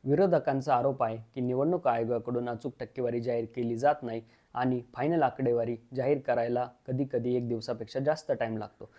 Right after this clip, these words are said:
जर मतदान इलेक्ट्रॉनिक मशीनद्वारे होत आहे, तर आकडे जाहीर मतदान झाल्या झाल्या केले पाहिजेत, पण सत्ताधाऱ्यांना ईव्हीएममध्ये छेडछाड करून गरजेचे मतदान वाढवून निकाल आपल्या बाजूने लावायचा असतो, त्यामुळे मतदानाचे आकडे लवकर जाहीर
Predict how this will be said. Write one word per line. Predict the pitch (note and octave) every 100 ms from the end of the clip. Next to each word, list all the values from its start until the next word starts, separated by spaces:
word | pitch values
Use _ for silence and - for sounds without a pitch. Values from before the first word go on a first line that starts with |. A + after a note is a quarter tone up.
| - _
जर | C3+ G3+
मतदान | F3 C3 C3 B2+
इलेक्ट्रॉनिक | B2 D#3 D3+ B2+ B2+
मशीनद्वारे | B2 A2+ B2+ A#2 A2+
होत | A#2 D3+ D#3
आहे, | A#2 A#2 - - _ C3+
तर |
आकडे | B2+ B2+ D3
जाहीर | C#3 C3+ B2 C3
मतदान | B2+ A#2+ B2+ B2+
झाल्या | A#2+ C3+ C#3+
झाल्या | B2+ A#2+
केले | A#2 A#2+ A#2
पाहिजेत, | A2+ A2+ A2+ A2 - _ -
पण | F3+
सत्ताधाऱ्यांना | F#3 C#3 - C#3+ B2+ B2 B2 B2
ईव्हीएममध्ये | B2 C3+ C3+ D3+ C3+ A#2 B2 -
छेडछाड | B2 A2+ C3+
करून | C3 B2+ B2 A#2+
गरजेचे | B2+ B2 B2 B2+
मतदान | A#2+ A#2+ B2+
वाढवून | B2 B2 D#3+ D#3+
निकाल | C3 B2+ A#2+
आपल्या | A#2 B2
बाजूने | A#2 A#2 A#2 A#2+ A#2
लावायचा | A#2+ D#3+ C3+ A#2+
असतो, | G#2+ B2+
त्यामुळे | A2+ - D3+ C#3 A#2+
मतदानाचे | A#2+ A#2+ A#2 C3 A#2+ A2+ A2+ A2+ -
आकडे | B2 A2+ - B2 A#2
लवकर | A2 C3
जाहीर | A#2+ A#2